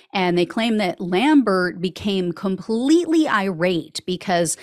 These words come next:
they returned a report to her showing that the voting machines hadn't been hacked. They hadn't been preset to favor either candidate. So totally disproved Donald Trump's lies, um, or, or proved that he was lying, I should say.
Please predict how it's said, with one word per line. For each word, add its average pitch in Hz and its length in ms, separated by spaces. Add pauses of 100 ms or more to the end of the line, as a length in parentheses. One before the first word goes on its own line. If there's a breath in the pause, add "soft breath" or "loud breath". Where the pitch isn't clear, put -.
(260 loud breath)
they 208 220
returned 285 520
a 254 40
report 240 480
to 220 120
her 175 420 (200 soft breath)
showing 262 500
that 196 320
the 196 100
voting 240 340
machines 190 440
hadn't 226 480
been 196 160
hacked. 160 500 (340 soft breath)
They 180 180
hadn't 208 540
been 196 280
preset 202 840 (140)
to 202 140
favor 180 580
either 175 300
candidate. 175 760 (260 loud breath)
So 151 580
totally 285 480
disproved 180 840 (220)
Donald 180 320
Trump's 180 300
lies, 143 520 (420 loud breath)
um, 156 300
or, 160 180
or 190 140
proved 233 340
that 185 120
he 190 120
was 196 280
lying, 156 340
I 156 80
should 160 240
say. 147 420